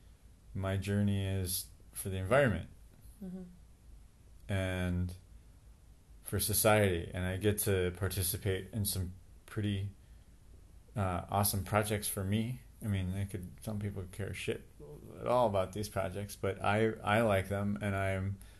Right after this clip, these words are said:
Speaker 1: really proud of them in the sense that they really align with my values, and I've been given the opportunity to really shape narratives, and I think that right now we're in an ideological war of narratives.
Speaker 2: Yeah.
Speaker 1: And I feel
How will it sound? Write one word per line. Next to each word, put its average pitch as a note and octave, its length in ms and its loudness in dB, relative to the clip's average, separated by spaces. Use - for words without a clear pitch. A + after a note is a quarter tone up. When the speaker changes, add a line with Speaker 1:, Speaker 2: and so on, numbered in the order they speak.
Speaker 1:
really G2 200 4
proud F#2+ 320 6
of F#2+ 80 2
them G2 360 -2
in G2 60 -2
the F#2+ 100 0
sense F#2+ 360 0
that F2+ 160 -4
they F#2+ 120 2
really F#2 280 2
align F2 380 0
with F#2 160 -4
my F2 200 0
values, E2+ 760 -2
and E2 640 -2
I've F2 240 2
been F#2 160 0
given F2+ 580 0
the F#2+ 120 2
opportunity F2 640 0
to E2+ 60 -2
really E2+ 240 0
shape F2 460 -2
narratives, E2 600 -2
and F2 80 -2
I E2 80 -2
think F2 320 -4
that F2 120 -4
right F2 220 0
now E2+ 240 0
we're F2 180 4
in F2 100 2
an E2+ 160 -2
ideological E2+ 800 0
war E2+ 240 2
of D#2+ 120 -2
narratives. F#2 720 -4
Speaker 2:
Yeah. G3 180 -6
Speaker 1:
And F2+ 120 -2
I E2+ 120 0
feel F2 500 0